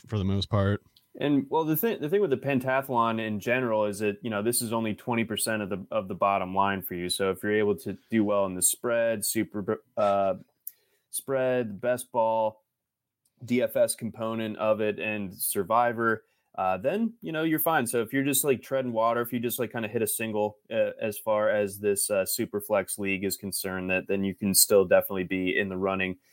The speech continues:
Speaker 2: um, for the overall. Uh, before we get on over to, uh, my squad here, we got a couple messages from our friends leading things off, our friends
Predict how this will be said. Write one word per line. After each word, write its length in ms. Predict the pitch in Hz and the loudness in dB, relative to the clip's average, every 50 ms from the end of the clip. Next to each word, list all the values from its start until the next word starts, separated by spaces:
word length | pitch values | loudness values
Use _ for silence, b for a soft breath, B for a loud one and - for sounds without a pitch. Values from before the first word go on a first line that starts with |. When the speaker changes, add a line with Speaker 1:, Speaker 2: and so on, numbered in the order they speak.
| b b b - | b b b 0
Speaker 2:
um, 220 | 101 98 95 92 | 2 2 2 0
for 280 | - - - 120 113 104 | -2 -2 -2 0 0 0
the 180 | 104 101 - | 0 -2 -2
overall. 840 | - 113 113 110 101 104 101 - - - 110 110 110 107 101 - b b b b b | 0 -2 0 0 2 0 0 0 0 -2 -2 0 0 -2 -2 -4 b b b b b
Uh, 140 | - 104 | -2 -2
before 240 | 104 104 101 - 170 | -2 -2 -2 0 2
we 100 | 170 175 | 2 2
get 200 | 139 131 147 139 | 0 0 -2 0
on 180 | 139 135 131 123 | 0 0 -2 0
over 340 | - 120 123 123 117 120 117 | 0 0 0 0 2 0 -2
to, 540 | 110 - - - 127 120 117 113 104 98 - _ _ _ _ - | -2 -4 -6 -2 0 2 2 4 2 2 -2 _ _ _ _ -2
uh, 180 | 92 98 98 98 | 0 0 2 2
my 220 | 104 113 123 139 | 2 2 2 4
squad 560 | 135 131 - - 123 110 104 104 101 98 98 - _ _ _ _ _ _ - | 2 0 -2 0 0 0 2 2 2 0 0 -4 _ _ _ _ _ _ -6
here, 220 | 113 107 107 107 | -2 0 0 0
we 180 | 101 101 113 113 | 0 0 0 0
got 200 | 117 110 107 - - | 2 0 0 -2 -4
a 140 | - 101 98 - - - | -10 -10 -10 -10 -8 -4
couple 240 | 143 135 - 127 | -4 -2 0 0
messages 480 | 120 123 127 131 127 131 131 131 127 117 | 0 0 0 -2 -2 -4 -6 -4 -4 -6
from 180 | - - 123 117 | -6 -4 -2 -2
our 140 | 117 117 | 0 0
friends 520 | 113 - - 143 143 147 147 147 135 123 - - _ - - _ - - | -2 -2 -2 -2 -2 0 0 -2 -2 -4 -6 -12 _ -20 -20 _ -4 0
leading 300 | 135 135 135 135 127 123 | 2 4 4 4 2 2
things 260 | - 135 127 113 - | 2 2 2 0 0
off, 300 | - 117 127 135 139 - | 2 2 4 4 4 2
our 160 | - 113 110 | 0 -2 -2
friends 380 | 104 - - 135 135 131 127 123 | -2 -2 -4 -2 0 0 -2 -2